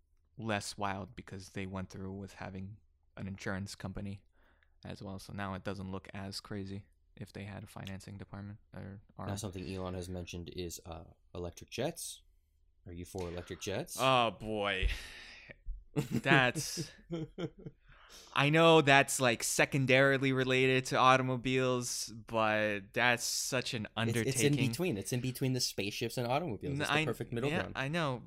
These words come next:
Speaker 1: That's such an undertaking, though, that, uh, you can't,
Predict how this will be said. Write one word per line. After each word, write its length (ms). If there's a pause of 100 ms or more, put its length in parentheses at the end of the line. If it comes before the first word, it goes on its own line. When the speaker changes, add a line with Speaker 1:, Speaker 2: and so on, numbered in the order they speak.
Speaker 1:
That's 180
such 300
an 100
undertaking, 680
though, 400 (920)
that, 380 (240)
uh, 360 (1600)
you 200
can't, 500